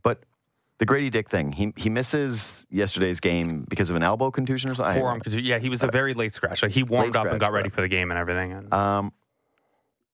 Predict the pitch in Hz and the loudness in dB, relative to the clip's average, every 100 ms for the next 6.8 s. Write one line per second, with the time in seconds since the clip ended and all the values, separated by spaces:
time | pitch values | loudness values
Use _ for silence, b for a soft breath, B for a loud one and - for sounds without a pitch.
0 | _ _ _ _ _ 101 131 180 131 110 | _ _ _ _ _ 0 2 2 0 0
1 | 101 73 69 64 - - - - 101 107 | 0 -2 -4 -6 -6 -10 -8 -4 0 0
2 | 104 92 - - _ _ _ _ _ _ | 0 -4 -8 -12 _ _ _ _ _ _
3 | _ _ _ _ _ _ _ _ _ _ | _ _ _ _ _ _ _ _ _ _
4 | - 107 113 135 156 135 123 113 _ _ | 0 2 2 2 2 2 0 -4 _ _
5 | _ _ _ _ _ 98 85 107 113 107 | _ _ _ _ _ -2 0 0 0 0
6 | 90 95 104 80 65 67 - | 0 0 0 -2 -4 -6 -8